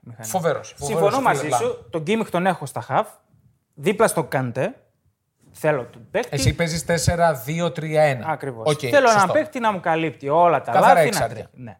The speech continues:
Speaker 1: Δύο εξάρια και τον De Bruyne μπροστά τους.
Speaker 2: Οκ, εντάξει,
Speaker 1: Για να
Speaker 2: καλύπτεις και το
Speaker 1: Να
Speaker 2: δεκάρι
Speaker 1: μην
Speaker 2: σου.
Speaker 1: μαρκάρει καθόλου ο
Speaker 2: Ναι.
Speaker 1: De Bruyne.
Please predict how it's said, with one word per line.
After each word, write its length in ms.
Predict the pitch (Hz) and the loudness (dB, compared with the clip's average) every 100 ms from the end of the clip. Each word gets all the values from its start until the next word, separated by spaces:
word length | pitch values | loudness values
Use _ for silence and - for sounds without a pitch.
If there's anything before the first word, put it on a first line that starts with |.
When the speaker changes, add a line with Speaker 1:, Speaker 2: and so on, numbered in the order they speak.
| _ | _
Speaker 1:
Δύο 180 | 170 185 | -4 -4
εξάρια 340 | - 302 349 | 0 -2 -2
και 100 | 277 | -4
τον 120 | 247 | -2
De 140 | 175 135 | 0 2
Bruyne 240 | 196 226 | 2 2
μπροστά 340 | 170 156 117 101 | -2 -2 -4 -10
τους. 280 | - - - 135 | -14 -20 -12 -12
Speaker 2:
Οκ, 140 | - | -12
εντάξει, 480 | 90 - 123 101 - | -18 -10 -6 -6 0
Speaker 1:
Για 80 | 175 | 2
να 40 | |
Speaker 2:
καλύπτεις 280 | 170 143 127 | 2 0 -6
και 100 | 147 | -4
το 200 | 131 127 | -2 -2
Speaker 1:
Να 40 | 123 | -2
Speaker 2:
δεκάρι 200 | 131 202 | 2 2
Speaker 1:
μην 80 | 208 | 4
Speaker 2:
σου. 60 | |
Speaker 1:
μαρκάρει 300 | 170 160 220 | 4 4 2
καθόλου 440 | 190 147 139 120 110 110 123 | 2 0 -2 -4 -6 -10 -12
ο 40 | |
Speaker 2:
Ναι. 80 | 120 | -14
Speaker 1:
De 140 | 110 110 | -12 -12
Bruyne. 160 | 101 | -14